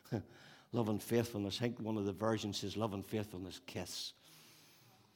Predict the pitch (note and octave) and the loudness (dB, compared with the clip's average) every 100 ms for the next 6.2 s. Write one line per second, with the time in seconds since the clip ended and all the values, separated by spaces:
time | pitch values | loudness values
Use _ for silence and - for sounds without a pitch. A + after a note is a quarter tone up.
0 | - - - A2 B2+ B2+ C3 C3+ - A#2+ | -20 -16 -4 6 8 10 10 8 4 4
1 | A2+ A#2+ A#2 A2 - B2+ B2+ B2+ A2 G#2+ | 8 8 6 2 2 6 6 4 2 2
2 | F#2+ G#2+ G2+ G#2+ A2+ G#2 G2 - A#2 C#3+ | 0 0 2 4 4 4 0 0 4 4
3 | D3 C3+ B2 A2 - F#2+ G2 G#2+ - A2 | 6 4 4 0 -2 -4 -2 0 0 0
4 | G#2 G#2+ B2 B2 B2 A#2+ A#2 B2+ B2 A#2+ | 2 8 8 8 4 2 0 2 2 2
5 | - - - A#2+ A#2+ B2+ B2+ A#2+ A#2+ A#2+ | -4 -10 0 4 8 10 10 6 4 4
6 | A#2+ | 2